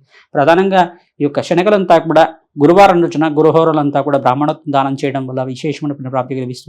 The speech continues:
ఉంటుంది. నవగ్రహ శాంతి హోమాది కార్యక్రమాలు పాల్గొనడం వల్ల, ఈ యొక్క నవగ్రహ శాంతి పూజలంతా కూడా సకల గ్రహదోష నివారణార్థం నవగ్రహాలకంతా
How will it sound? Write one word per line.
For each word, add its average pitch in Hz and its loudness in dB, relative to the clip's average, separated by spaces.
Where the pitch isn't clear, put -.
ఉంటుంది. 123 -8
నవగ్రహ 139 2
శాంతి 160 -2
హోమాది 147 -4
కార్యక్రమాలు 135 -4
పాల్గొనడం 131 -8
వల్ల, 131 -4
ఈ 147 -2
యొక్క 139 -4
నవగ్రహ 139 -4
శాంతి 156 -2
పూజలంతా 147 -2
కూడా 151 0
సకల 160 2
గ్రహదోష 156 4
నివారణార్థం 151 0
నవగ్రహాలకంతా 160 4